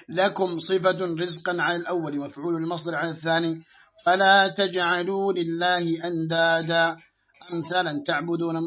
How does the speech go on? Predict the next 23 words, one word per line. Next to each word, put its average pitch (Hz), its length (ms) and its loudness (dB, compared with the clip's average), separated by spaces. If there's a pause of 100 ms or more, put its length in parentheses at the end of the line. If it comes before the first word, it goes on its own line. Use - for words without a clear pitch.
(380)
تعبدونهم 160 720 -2
كعبادة 156 680 -2
الله 165 360 -2
تعالى، 165 540 0 (380)
وأنتم 180 680 0
تعلمون، 165 720 0 (280)
والحال 180 440 4
أنكم 185 500 -2
من 165 220 -2
أهل 165 180 0
العلم 165 640 -4
أو 170 220 0
تعلمون 160 800 -2 (1000)
أن 170 180 -2
الأنداد 185 580 2
لا 214 260 2
تماثلوا 196 600 0
بوجهه، 165 480 0 (360)
وإن 165 260 -6
كنتم 175 420 -4
في 196 160 0
ريب 180 460 0
شك 180 300 -4